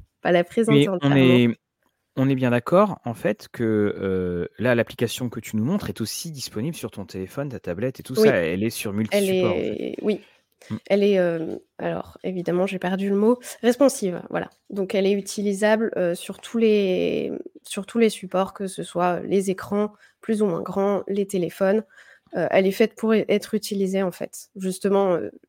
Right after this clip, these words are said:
Speaker 1: le textuel, on l'utilise dans le métro, on va pas sortir notre ordinateur
Speaker 2: <laughs>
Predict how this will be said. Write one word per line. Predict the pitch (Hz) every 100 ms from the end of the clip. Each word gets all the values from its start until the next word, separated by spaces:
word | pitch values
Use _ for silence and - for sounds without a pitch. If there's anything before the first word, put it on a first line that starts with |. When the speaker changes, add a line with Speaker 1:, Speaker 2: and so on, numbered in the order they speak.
| -
Speaker 1:
le | 180
textuel, | 190 190 - 202 196
on | 165
l'utilise | 170 170 208 208
dans | 175
le |
métro, | 175 - 226
on |
va | 208
pas | 170 180
sortir | 180 185 - 233 202
notre | 180 - 190
ordinateur | 180 - 170 156 185 202 -
Speaker 2:
<laughs> | - 233 -